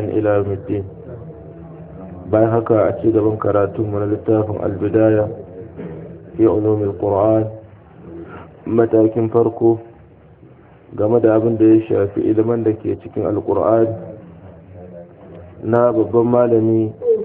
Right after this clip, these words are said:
Sami ibn Ibrahim,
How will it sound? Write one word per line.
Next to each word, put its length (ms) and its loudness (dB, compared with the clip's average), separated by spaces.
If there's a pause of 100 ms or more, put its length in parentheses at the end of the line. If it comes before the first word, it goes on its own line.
(460)
Sami 560 2
ibn 320 0
Ibrahim, 800 2